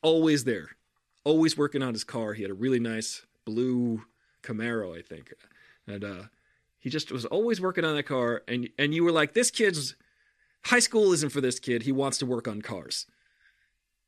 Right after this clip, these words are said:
You knew it. Everybody knew this. And Joe said to me, "Hey, I just need an English class, an English credit to graduate high school." 'Cause it's senior year. I just need,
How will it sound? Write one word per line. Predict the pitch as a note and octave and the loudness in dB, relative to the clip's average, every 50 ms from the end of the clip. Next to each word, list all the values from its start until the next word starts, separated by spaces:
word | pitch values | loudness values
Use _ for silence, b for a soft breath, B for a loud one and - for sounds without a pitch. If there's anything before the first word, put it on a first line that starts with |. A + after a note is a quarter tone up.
| _ _ _ _ | _ _ _ _
You | - D#3 F#3 | 0 2 4
knew | G3+ A3+ A#3+ F#3+ | 6 6 6 6
it. | B2+ - - _ _ _ _ | 4 2 -2 _ _ _ _
Everybody | D#3+ G3 G#3 F#3+ G#3 G3+ F3+ D3 D3+ C3+ B2+ A#2 | 2 2 2 2 0 0 2 2 2 2 2 0
knew | A2 G#2+ G#2 F#2 | -2 -4 -6 -8
this. | - - C2+ - - - - - _ _ b b b b b b b b b b b b b b _ _ - | -10 -10 -6 -4 -4 -4 -6 -8 _ _ b b b b b b b b b b b b b b _ _ -2
And | D3 D3+ D3+ D3 - - | 2 2 2 2 0 0
Joe | D3 F3 F#3+ G3+ G3 | 2 4 4 4 4
said | F#3 - G3+ F#3+ F3 | 4 2 0 0 0
to | F3 D#3+ | -2 -2
me, | E3 D3+ C#3 | -2 -2 2
"Hey, | D#3+ F#3+ F#3 - - - - _ _ _ _ - | 2 4 4 4 2 0 -6 _ _ _ _ 0
I | F3+ G#3 | 2 2
just | G#3 A3 G3 - - | 2 2 2 2 4
need | F3 E3+ D#3+ D3 | 4 4 4 2
an | B2 - | 0 -2
English | - D#3 D#3 C#3+ C3+ A#2+ - | -2 0 2 2 2 2 0
class, | - - - G2 F2 C#2 - - - - - - - | -2 -8 -12 -12 -10 -6 -4 -2 -2 -2 -4 -6 -8
an | B2+ B2 | -6 -4
English | D3 E3 E3 C#3+ B2 - | -2 0 0 0 0 0
credit | - - B2 G2+ - D2+ - _ _ _ _ - | -2 -4 -4 -4 -4 -8 -12 _ _ _ _ -4
to | - C3+ | -4 -2
graduate | A#2+ A#2 A#2 B2+ C3+ C#3+ C#3+ C#3 C#3 C3+ C3 A#2+ A#2 - | -2 -2 0 2 4 4 4 2 2 2 2 2 0 0
high | - - - A#2+ A#2 | -4 -6 -6 -4 -4
school." | A2 - - - F#2+ F2+ - - - - _ _ _ _ _ _ _ b b b b b b b | -4 -6 -8 -8 -12 -14 -16 -16 -20 -20 _ _ _ _ _ _ _ b b b b b b b
'Cause | _ - A2 | _ -12 -12
it's | A2 G#2 - - | -10 -4 -4 -2
senior | - B2 A#2 A2+ G#2+ | -2 0 -2 -2 -2
year. | G#2+ G#2 F2 - | -4 -6 -6 -4
I | A2+ | -2
just | C#3 E3 E3 - - | -2 0 -2 0 2
need, | F#3+ F3+ D3+ C#3 | 2 2 2 0